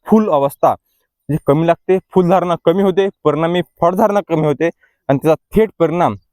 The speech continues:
आपल्या सोयाबीन पिकात, आपल्या उत्पादनात त्या ठिकाणी आपल्याला पाहायला मिळते. आता आपल्या सोयाबीन पिकाला आपण कितीही डवरणीचे फेर दिले, तर ते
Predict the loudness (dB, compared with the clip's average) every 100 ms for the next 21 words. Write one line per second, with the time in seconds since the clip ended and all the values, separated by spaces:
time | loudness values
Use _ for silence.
0 | _ -6 -2 -2 0 0 0 -2 -4 -2
1 | -2 0 -4 -2 -4 -4 -4 0 0 0
2 | -2 -6 _ _ -2 -2 0 -4 -2 -4
3 | 0 -2 0 -2 0 0 -2 -2 -2 -4
4 | _ _ _ _ -4 0 0 0 -2 _
5 | -4 -2 -2 -2 0 0 0 -2 -4 -2
6 | 0 0 -4 -6 0 2 2 2 0 -2
7 | -4 -2 -2 0 -2 -2 -8 _ _ -4
8 | 0 -2